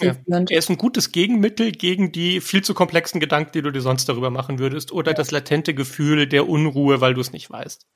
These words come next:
Speaker 2: Ja.
Speaker 1: Und ich glaube, wir müssen uns alle irgendwelche Geschichten zurechtsuchen, die die unglaublich komplizierten Geschichten, die unser Leben anstrengend machen,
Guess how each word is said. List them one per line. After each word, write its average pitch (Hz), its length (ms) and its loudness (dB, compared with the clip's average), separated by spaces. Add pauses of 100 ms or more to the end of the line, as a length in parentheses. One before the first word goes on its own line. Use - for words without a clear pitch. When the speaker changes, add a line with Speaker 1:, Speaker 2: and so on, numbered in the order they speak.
(220)
Speaker 2:
Ja. 160 240 -4 (460)
Speaker 1:
Und 160 100 2
ich 139 100 -4
glaube, 190 320 4
wir 180 80 4
müssen 185 240 -2
uns 165 140 -6
alle 185 300 2
irgendwelche 151 760 -2 (520)
Geschichten 170 760 -2
zurechtsuchen, 165 1400 -4
die 160 160 -4
die 160 260 -2
unglaublich 185 460 2
komplizierten 156 640 0
Geschichten, 131 420 -4
die 127 80 -2
unser 135 200 2
Leben 135 200 0
anstrengend 127 540 -2
machen, 170 360 2